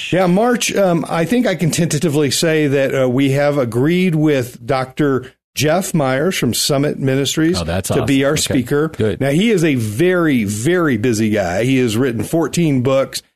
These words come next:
Speaker 1: He runs Summit Ministries. He's got his own podcast. Uh, so, uh, I would say the reason it's tentative is not, uh, because of anything planned. It's that the unplanned things that can come out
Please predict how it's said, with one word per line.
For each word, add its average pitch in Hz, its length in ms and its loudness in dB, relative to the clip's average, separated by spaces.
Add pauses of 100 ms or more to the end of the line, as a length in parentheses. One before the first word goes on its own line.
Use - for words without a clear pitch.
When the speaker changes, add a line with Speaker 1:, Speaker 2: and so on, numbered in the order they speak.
(100)
Speaker 1:
He 123 120 0
runs 147 380 2
Summit 147 280 0
Ministries. 131 760 0 (200)
He's 120 160 0
got 160 160 2
his 147 140 2
own 131 180 2
podcast. 123 800 0 (300)
Uh, 123 320 2
so, 143 380 0 (240)
uh, 117 360 0
I 139 140 0
would 139 140 0
say 160 160 2
the 131 180 0
reason 156 320 2
it's 117 180 -2
tentative 151 760 0 (280)
is 139 280 2
not, 151 380 0
uh, 127 280 2
because 123 320 -2
of 127 40 0
anything 135 400 0
planned. 117 760 0 (200)
It's 135 180 -2
that 131 340 0 (320)
the 131 140 2
unplanned 147 500 0
things 131 220 0
that 110 120 -4
can 120 100 0
come 131 160 2
out 147 300 0